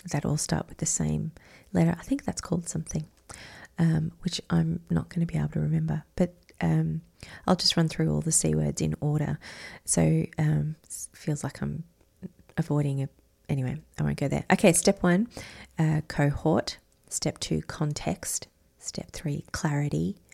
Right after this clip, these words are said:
Step four, comfort. Step five, critique. Step six, conclude. So I'll just go through those in order. All right, cohort. Design critiques run well when everyone knows who's who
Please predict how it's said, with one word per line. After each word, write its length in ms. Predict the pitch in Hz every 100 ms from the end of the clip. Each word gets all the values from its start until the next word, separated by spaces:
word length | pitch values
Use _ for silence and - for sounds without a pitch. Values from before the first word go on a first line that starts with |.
| _ _ -
Step 340 | - - -
four, 320 | - - 165 -
comfort. 720 | - - 156 - 170 180 - - _ _ _
Step 360 | - - - -
five, 380 | - 151 156 -
critique. 800 | - 170 - - 160 - - - _ _ _ _
Step 420 | - - - -
six, 400 | - - - - -
conclude. 880 | - - 156 - - 160 156 147 170 - _ _ _ - -
So 140 | - 170
I'll 60 |
just 200 | 170 -
go 100 | -
through 220 | 160 156
those 200 | 156 156
in 80 | 151
order. 280 | 151 151 151 _ _ - - -
All 60 |
right, 260 | 180 143 -
cohort. 480 | - 226 - - - - _ - - - - - - -
Design 440 | 190 180 180 214
critiques 540 | 240 226 - 156 - -
run 280 | 156 156 151
well 400 | 131 110 127 180 -
when 200 | 165 160 -
everyone 480 | 165 180 180 190 180
knows 320 | 135 135 139
who's 400 | - 165 170 -
who 400 | - 131 -